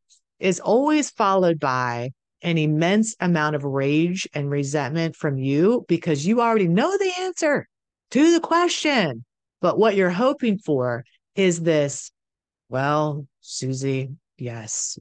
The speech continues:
I did." And they admit it because here's, here's what happens. You convince yourself that it's not the alcoholism that's the problem for you.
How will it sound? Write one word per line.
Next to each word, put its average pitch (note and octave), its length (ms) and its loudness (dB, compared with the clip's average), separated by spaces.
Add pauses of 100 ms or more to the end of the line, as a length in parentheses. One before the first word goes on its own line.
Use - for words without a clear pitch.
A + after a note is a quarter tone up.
(120)
I B2+ 140 -6
did." B2 360 -4
And D#3+ 160 0
they E3+ 120 6
admit F#3 260 4
it C#3 100 -2
because F3+ 280 0
here's, C#4 260 0
here's D4 220 0
what B3 120 0
happens. D#3+ 380 -4 (240)
You A#3+ 200 2
convince A3 540 0
yourself C#3+ 440 -2
that D3 100 0
it's C#3+ 100 -4
not E3+ 160 0
the D#3+ 140 -4
alcoholism C#3+ 720 -2
that's B2+ 180 -4
the C#3 60 -10
problem B2 360 -4
for G2+ 120 -8
you. A2 180 -12